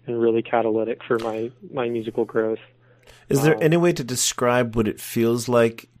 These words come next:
Speaker 2: to, to that grasp when it clicks? I mean, I know you've been,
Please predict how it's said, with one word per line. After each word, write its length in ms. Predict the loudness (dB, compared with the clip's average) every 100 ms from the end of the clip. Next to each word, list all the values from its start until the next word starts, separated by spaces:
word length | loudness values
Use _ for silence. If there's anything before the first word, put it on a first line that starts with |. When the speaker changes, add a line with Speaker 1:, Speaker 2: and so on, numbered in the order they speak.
| _
Speaker 2:
to, 260 | -4 -4 -6 _ -4
to 200 | -4 -4 -12 _ 2
that 240 | 2 2
grasp 540 | 2 4 4 2 -6 -12 -16 -20 _ _ _
when 180 | 0 2
it 160 | 2 -2
clicks? 640 | 0 0 0 -6 -6 -12 -4
I 40 |
mean, 160 | 2 6
I 60 | 6
know 100 | 6
you've 320 | 6 2 2
been, 320 | 4 4 2